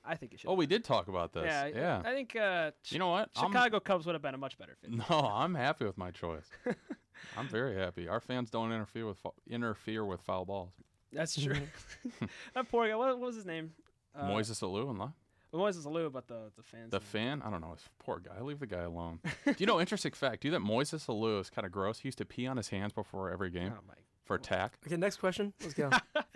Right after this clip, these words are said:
Speaker 1: right, we got, we got two more, okay?
Speaker 3: <laughs>
Speaker 1: And because I hated these last questions, I'm gonna make 'em up now. Perfect planning, all right? <clears throat> How many games did Detroit Tigers lose in two thousand and three?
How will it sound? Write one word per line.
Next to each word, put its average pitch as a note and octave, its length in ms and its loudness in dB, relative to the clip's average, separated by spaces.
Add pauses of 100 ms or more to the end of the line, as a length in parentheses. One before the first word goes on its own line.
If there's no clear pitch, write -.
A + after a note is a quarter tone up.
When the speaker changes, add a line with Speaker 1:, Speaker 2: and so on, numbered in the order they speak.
(380)
Speaker 1:
right, D3 240 8
we E3 80 4
got, E3 160 6
we E3+ 80 2
got - 160 -2
two A3 220 0
more, D3 260 4
okay? C#3+ 300 -2
Speaker 3:
<laughs> - 60 -20 (920)
Speaker 1:
And C#3 80 -6
because D3 220 -4
I C3+ 100 0
hated D#3+ 300 -4
these D3 180 -4
last C#3+ 220 -2
questions, C#3 240 -6
I'm C3+ 80 -8
gonna B2 120 -4
make B2+ 360 -8
'em B2+ 100 -8
up A2 180 -12
now. F#2 260 -12 (640)
Perfect D3 420 -6
planning, A2 320 -10 (180)
all A2+ 80 -10
right? B2+ 160 -8 (220)
<clears throat> F#3+ 260 -4 (600)
How G3 160 2
many C#4 120 0
games G3 460 0
did D#3 120 -4
Detroit D#3 300 -2
Tigers C#3+ 380 -2
lose C3 400 -4 (100)
in A2+ 80 -16
two - 160 -14
thousand G#2+ 300 -14
and F#2 80 -20
three? - 180 -20